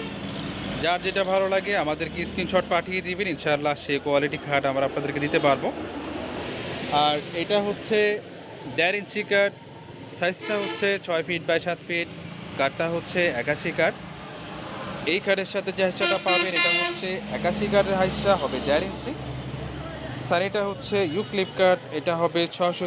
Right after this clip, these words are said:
তার ভিতরে। কাঠের প্রাইস হচ্ছে চোদ্দো হাজার পাঁচশো। চোদ্দো হাজার পাঁচশো টাকা হলে এই চমৎকার ডিজাইনের লেভেল কাঠগুলো নিতে পারবেন। তো ভিউয়ার্স, লোকেশনটা আবারও বলছি, এটা হচ্ছে কুমিল্লা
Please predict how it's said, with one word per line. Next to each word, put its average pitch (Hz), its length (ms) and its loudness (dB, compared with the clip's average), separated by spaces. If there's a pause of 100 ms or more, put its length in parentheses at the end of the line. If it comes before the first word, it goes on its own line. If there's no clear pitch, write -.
তার 170 160 6
ভিতরে। 113 260 -2 (1700)
কাঠের 165 280 2
প্রাইস 180 200 2 (100)
হচ্ছে 208 240 -4 (180)
চোদ্দো 170 320 2
হাজার 175 300 6
পাঁচশো। 156 280 2 (920)
চোদ্দো 151 300 4
হাজার 170 260 2
পাঁচশো 180 200 0 (100)
টাকা 196 160 2 (100)
হলে 190 200 0 (140)
এই 143 160 2
চমৎকার 165 440 2
ডিজাইনের 143 500 0 (160)
লেভেল 156 260 2 (100)
কাঠগুলো 151 420 0 (320)
নিতে 127 280 4
পারবেন। 95 300 -4 (1700)
তো 208 60 8 (100)
ভিউয়ার্স, 190 260 6 (120)
লোকেশনটা 196 520 2 (180)
আবারও 202 260 2 (100)
বলছি, 196 300 -4 (260)
এটা 175 140 2 (100)
হচ্ছে 180 280 -6 (160)
কুমিল্লা 165 400 2